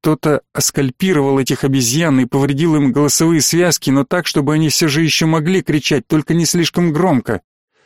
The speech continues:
Долю секунды животное смотрело на него вполне осознанным взглядом,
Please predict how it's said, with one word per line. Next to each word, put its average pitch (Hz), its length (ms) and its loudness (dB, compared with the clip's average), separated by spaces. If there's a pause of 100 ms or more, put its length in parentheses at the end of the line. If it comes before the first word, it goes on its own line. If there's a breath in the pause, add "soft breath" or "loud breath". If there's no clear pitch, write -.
(1080)
Долю 131 320 -2
секунды 135 500 0
животное 131 520 0
смотрело 143 500 0
на 139 80 2
него 143 240 2
вполне 143 420 0
осознанным 143 640 2
взглядом, 143 540 0